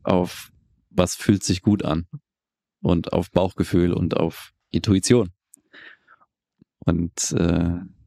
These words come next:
das, ich musste über das Thema Bauchgefühl und Intuition auch aus eigenem Kontext die, die letzten Monate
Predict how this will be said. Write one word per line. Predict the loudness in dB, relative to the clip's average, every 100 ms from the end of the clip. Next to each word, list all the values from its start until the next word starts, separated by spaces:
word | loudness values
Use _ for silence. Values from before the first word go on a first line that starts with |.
| -2
das, | -2 -2 -6 -10 _ _ _ _
ich | -2 2
musste | 2 2 2
über | 4 2
das | 2
Thema | 2 2 4 4 2 -2 -10 -20
Bauchgefühl | -6 0 2 2 0 4 4
und | 4
Intuition | 0 2 0 4 2 4
auch | 2 0
aus | 0
eigenem | 2 2 2 2 0 -2 -6
Kontext | -2 0 0 -2 -4 -6
die, | -4
die | -2 0
letzten | 0 0 -2 0 0 -4 -14 -20 -20 -20 _ 0
Monate | 2 4 2 2 0 0